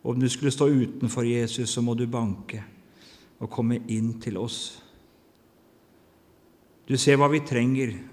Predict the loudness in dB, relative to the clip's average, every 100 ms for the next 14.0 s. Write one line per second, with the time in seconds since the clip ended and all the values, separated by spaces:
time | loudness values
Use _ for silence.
0 | -6 -4 -2 -2 -4 -4 -6 -6 -4 -6
1 | -4 -6 -6 -6 -8 -10 -10 -10 -8 -4
2 | -2 0 0 0 0 -4 -8 -10 -16 -20
3 | -20 -20 -20 _ -8 -4 -2 0 0 0
4 | -2 -4 -8 -6 -6 -4 -6 -10 -14 -8
5 | -6 -6 -6 -8 -4 -4 -4 -6 -8 -14
6 | -20 -20 -20 _ -8 -6 -4 -2 -2 -2
7 | -4 -6 -8 -8 -10 -12 -16 _ _ _
8 | -20 _ _ _ _ _ _ _ _ _
9 | _ _ _ 0 2 4 6 4 4 4
10 | 4 6 4 4 0 0 2 2 2 0
11 | -2 -2 0 2 0 -2 -4 -4 -4 -4
12 | -4 -6 -6 -10 -6 -2 -2 -2 -4 -8
13 | -6 -6 -4 -4 -4 -8 -10 -14 -12 -10